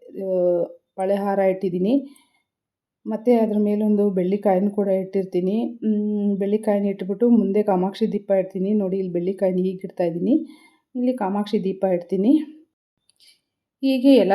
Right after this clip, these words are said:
ದೇವ್ರ ಸಾಮಾನುಗಳ್ನು ನೀಟಾಗಿ ಜೋಡಿಸ್ಕೊತಾ ಇದ್ದೀನಿ. ಎಲ್ಲ ಅರಿಶಿನ ಕುಂಕುಮದ ಬಟ್ಲು, ದೀಪಗಳು, ಎಲ್ಲರ ಮನೇಲಿ ಯಾವ್ದು ಇರುತ್ತೋ ಗಂಧದ ಕಡ್ಡಿ ಆ ತಗ್ಲಾಕೋದು,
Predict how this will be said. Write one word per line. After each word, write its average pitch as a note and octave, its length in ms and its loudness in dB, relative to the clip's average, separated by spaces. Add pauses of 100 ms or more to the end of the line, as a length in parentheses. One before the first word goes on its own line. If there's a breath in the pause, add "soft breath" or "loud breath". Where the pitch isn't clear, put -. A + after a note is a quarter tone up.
(100)
ದೇವ್ರ F#3 180 2
ಸಾಮಾನುಗಳ್ನು F#3+ 640 0
ನೀಟಾಗಿ G3 540 2
ಜೋಡಿಸ್ಕೊತಾ F#3 580 -4
ಇದ್ದೀನಿ. F#3 320 -4
ಎಲ್ಲ F#3+ 260 0
ಅರಿಶಿನ F3+ 220 -2
ಕುಂಕುಮದ F#3 420 -8
ಬಟ್ಲು, F3+ 380 -2
ದೀಪಗಳು, F#3 380 -2
ಎಲ್ಲರ F3 300 0
ಮನೇಲಿ F3+ 300 -4
ಯಾವ್ದು E3+ 240 -2
ಇರುತ್ತೋ F3 300 -2
ಗಂಧದ E3+ 360 -6
ಕಡ್ಡಿ F3 220 -6 (440)
ಆ D#3+ 140 -10
ತಗ್ಲಾಕೋದು, D#3+ 640 -8